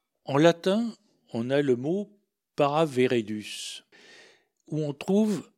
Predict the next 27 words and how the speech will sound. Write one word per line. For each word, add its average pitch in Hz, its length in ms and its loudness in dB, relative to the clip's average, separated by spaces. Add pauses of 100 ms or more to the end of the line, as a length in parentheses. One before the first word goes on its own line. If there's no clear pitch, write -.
(140)
veredus, 135 600 4
ça - 340 -4
vient 127 340 -2
du 120 160 -2
verbe 123 420 0
vere, 123 680 6
qui - 140 -6
veut 104 120 -4
dire 135 200 -2 (180)
tirer, 101 500 0 (1120)
et 120 360 2 (280)
reda, 117 800 2 (760)
qui 131 100 -8
veut 113 180 0
dire 147 260 -2
chariot. 104 600 -2 (720)
Donc, 113 440 0 (320)
veredus, 131 1000 0 (420)
c'est 156 520 2 (100)
celui 131 460 2
qui - 160 -8
tire 185 280 0
le 139 100 2
chariot. 95 600 -4
C'est - 220 0
le 127 120 4
cheval 131 640 0